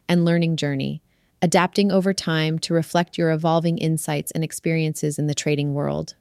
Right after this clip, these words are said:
Thank you for listening to another episode of Everything Futures by Optimus Futures.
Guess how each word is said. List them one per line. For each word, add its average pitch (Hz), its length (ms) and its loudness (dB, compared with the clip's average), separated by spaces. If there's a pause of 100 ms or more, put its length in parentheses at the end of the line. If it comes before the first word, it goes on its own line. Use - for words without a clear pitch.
(1400)
Thank 196 240 4
you 226 80 4
for 202 140 2
listening 170 380 2
to 170 100 -2
another 160 320 2
episode 165 480 0
of 143 180 0
Everything 175 360 2
Futures 147 520 -2
by 151 220 0
Optimus 160 460 0
Futures. - 580 -4